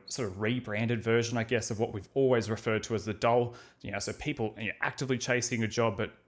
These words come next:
but not working at the moment. And s-, they've basically given a boost to the dole. And they did this at the start of the pandemic. So the key change here being that that boost is being lowered from five hundred fifty dollars a fortnight to two hundred fifty dollars a fortnight.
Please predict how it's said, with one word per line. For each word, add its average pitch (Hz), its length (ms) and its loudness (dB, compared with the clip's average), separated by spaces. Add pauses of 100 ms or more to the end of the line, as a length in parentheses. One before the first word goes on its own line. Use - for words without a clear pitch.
(100)
but 190 80 0
not 165 160 -2
working 117 480 2 (380)
at 120 120 -6
the 117 80 2
moment. 113 340 2
And 117 100 0
s-, - 220 -4 (120)
they've 127 180 2
basically 131 320 0
given 120 260 0
a 107 40 2
boost 113 540 -2 (340)
to 120 100 -6
the 110 80 0
dole. 98 320 0
And 107 160 -2
they 107 80 2
did 110 180 -4
this 110 200 -2
at 107 80 -8
the 107 80 -6
start 101 260 2
of 101 60 0
the 101 60 -4
pandemic. 101 520 -2
So - 120 -4
the 110 60 -2
key 127 280 -2
change 113 560 -2 (380)
here 117 320 0
being 107 320 0
that 101 140 -6
that 107 300 -4
boost 127 360 2
is 113 120 -4
being 110 280 0
lowered 107 360 2
from 104 240 -6
five 113 320 0
hundred 101 280 -4
fifty - 460 -6
dollars 107 280 2
a 107 40 -10
fortnight 110 480 -2
to - 100 -14
two - 220 -2
hundred 113 220 0
fifty 113 200 -6
dollars 101 300 -2
a 110 40 -8
fortnight. - 520 -8